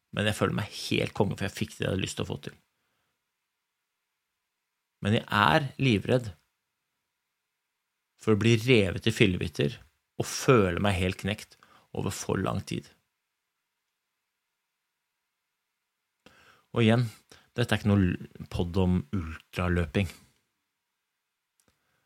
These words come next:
Dette er et podd om de mekanismene som ligger til spill, og er til sp-, er i spill hele tiden. Og jeg håper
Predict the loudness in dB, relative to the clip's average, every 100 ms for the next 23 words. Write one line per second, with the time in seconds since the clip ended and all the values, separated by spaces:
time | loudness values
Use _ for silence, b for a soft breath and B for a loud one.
0 | _ _ -14 -4 0 -2 0 -2 -2 -10
1 | -18 _ _ _ _ _ _ 0 0 0
2 | -6 _ 0 2 2 2 2 2 0 0
3 | -2 0 2 2 0 -2 -2 0 2 2
4 | 0 -4 _ _ _ _ _ -6 -2 -2
5 | -4 -6 2 6 6 4 2 -2 0 0
6 | 2 0 0 -4 -8 _ _ _ _ -4
7 | -2 0 2 2 0 -6